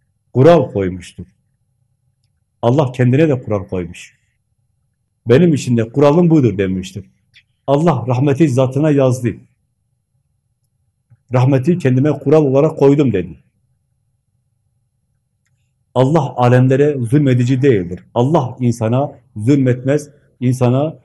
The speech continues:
zulmetmesi düşünülemez dedi. "İmkansızdır bu." dedi.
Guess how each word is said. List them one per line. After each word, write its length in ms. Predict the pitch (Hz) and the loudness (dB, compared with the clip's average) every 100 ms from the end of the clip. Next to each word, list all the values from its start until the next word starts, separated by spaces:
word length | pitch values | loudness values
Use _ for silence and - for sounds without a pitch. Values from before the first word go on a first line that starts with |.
| _ - | _ -10
zulmetmesi 920 | 110 165 147 131 135 123 - 139 135 113 | -2 0 0 -2 -4 -6 -2 -4 -4 -4
düşünülemez 800 | 123 131 135 147 107 85 - _ _ - | -2 -2 0 -2 -2 -8 -16 _ _ -12
dedi. 300 | 98 90 80 _ - | -10 -10 -12 _ -4
"İmkansızdır 800 | 131 131 147 143 180 143 107 92 | -2 0 -2 0 -2 -2 -4 -6
bu." 100 | 92 | -8
dedi. 320 | 90 82 | -8 -10